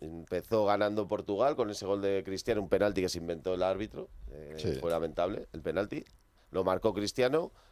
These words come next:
Speaker 1: empató luego Ghana, se pusieron tres uno los, los portugueses, el entrenador portugués, eh, decidió cambiar a Cristiano, a Bernardo Silva y a Joao Félix,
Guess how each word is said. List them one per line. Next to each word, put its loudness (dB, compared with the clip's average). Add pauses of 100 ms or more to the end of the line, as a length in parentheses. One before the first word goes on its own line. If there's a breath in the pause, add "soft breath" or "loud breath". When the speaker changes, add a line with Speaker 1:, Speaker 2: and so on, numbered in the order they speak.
(100)
Speaker 1:
empató 6
luego 4
Ghana, 2 (120)
se -12
pusieron -2
tres 0
uno -2
los, -4 (380 soft breath)
los 2
portugueses, 2 (400 soft breath)
el 0
entrenador 2
portugués, 0
eh, -10
decidió -4
cambiar 4
a 2
Cristiano, 2
a 4
Bernardo 2
Silva 0
y 2
a 2
Joao 0
Félix, -2